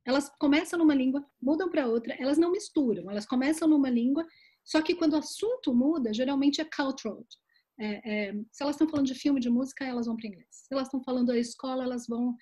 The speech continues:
sei lá, depende da escola, porque elas já passaram por várias, uma tá na faculdade, aí ela fala em português. Então, é muito engraçado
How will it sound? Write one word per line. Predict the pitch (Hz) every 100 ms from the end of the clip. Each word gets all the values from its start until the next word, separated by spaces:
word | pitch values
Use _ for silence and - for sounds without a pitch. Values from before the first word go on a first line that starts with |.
| _ _ _
sei | 233
lá, | 196
depende | 180 247 294 277
da | 254
escola, | 247 - 277 214 196
porque | -
elas | 208
já | 214
passaram | 214 214 202
por | 208 202
várias, | 240 220 180 185
uma | 214 214
tá |
na | 220 214
faculdade, | 220 220 233 214
aí | 202
ela | 202 208
fala | 208 202
em |
português. | 202 - 214 226 220
Então, | 240 302
é |
muito | 320 359
engraçado | 381 403 - 330 330 302 214